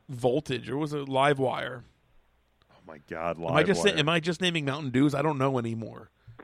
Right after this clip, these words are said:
Speaker 1: Livewire. Was it Livewire?
Speaker 2: Was it you, Ryan, that was telling me
Speaker 1: With
Speaker 2: that
Speaker 1: Todd
Speaker 2: they're coming out
Speaker 1: Pettengill?
Speaker 2: with, like, a
Speaker 1: Yes.
Speaker 2: Code Red and a Mountain Dew mix?
Speaker 1: Yes, they are. It tastes just
Speaker 2: So
Speaker 1: like
Speaker 2: what the fuck is Ma-, is Code Red?
Speaker 1: I
Speaker 2: I
Speaker 1: always thought Code Red was, like, cherry Mountain Dew.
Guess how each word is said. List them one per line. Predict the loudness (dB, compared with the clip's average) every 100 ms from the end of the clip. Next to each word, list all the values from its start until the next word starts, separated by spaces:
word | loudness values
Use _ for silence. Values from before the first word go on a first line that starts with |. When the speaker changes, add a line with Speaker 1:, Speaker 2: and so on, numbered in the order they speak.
| -12
Speaker 1:
Livewire. | 0 2 4 4 4 4
Was | 4 0
it |
Livewire? | 0 0 2 2 2 0 -6 _ _
Speaker 2:
Was | -4 -2
it | 2
you, | 4 6
Ryan, | 6 6 4
that | 4
was | 2
telling | 4 4 4
me | 2
Speaker 1:
With | 0
Speaker 2:
that |
Speaker 1:
Todd | 4 6 6
Speaker 2:
they're | 4
coming | 2 4
out | 4 6
Speaker 1:
Pettengill? |
Speaker 2:
with, | 4 4
like, | 0 2
a | 2 2 0 _ _ _ _ _ _ _ -4
Speaker 1:
Yes. | 6
Speaker 2:
Code | 10 10 8
Red | 8 8
and | 6 4
a |
Mountain | 6 6 4 2
Dew | 4 4
mix? | 2 2 2 2 -6 -10
Speaker 1:
Yes, | 4 4 4 0
they | 0 2
are. | 2 0 -2 -8 -18 _ _
It | -6
tastes | -2 -4 -4
just | 2 6
Speaker 2:
So | 8
Speaker 1:
like |
Speaker 2:
what | 8 6
the | 2
fuck | 0 -10 -20 -20 -4 0 2 0
is | -4
Ma-, | 0 0
is | 0 -2 0
Code | 2 2 2
Red? | 0 2 4
Speaker 1:
I | 6
Speaker 2:
I |
Speaker 1:
always | 6 4 2
thought | 4 4 2
Code | 4 4 6
Red | 4 4
was, | 2 2
like, | 0
cherry | 0 2 4 4
Mountain | 2 2 0 2
Dew. | 4 4 0